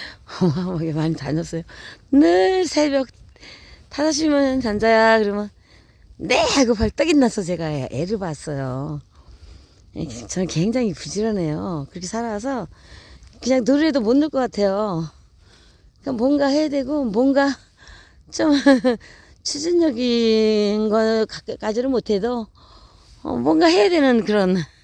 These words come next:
그렇게 살아와서 생활 습관이 그렇게 됐어요. 노래면 집에서 하루 있어도 힘들어요. 그게 가게를 안 하고 싶은데,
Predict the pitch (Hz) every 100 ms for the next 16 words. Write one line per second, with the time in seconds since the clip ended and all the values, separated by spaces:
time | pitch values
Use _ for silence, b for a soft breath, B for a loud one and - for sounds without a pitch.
0 | b b b b b b _ 262 269 285
1 | 330 320 285 285 277 202 175 170 _ b
2 | b b b 285 285 277 - - 311 247
3 | - 185 165 - 196 160 139 143 143 -
4 | b b b b b 240 269 285 262 262
5 | 220 165 - 247 233 214 208 156 - _
6 | _ _ B B B - 392 349 302 233
7 | 294 277 254 185 160 180 160 135 - B
8 | B B B - 277 - 254 285 220 226
9 | 269 - 240 254 285 214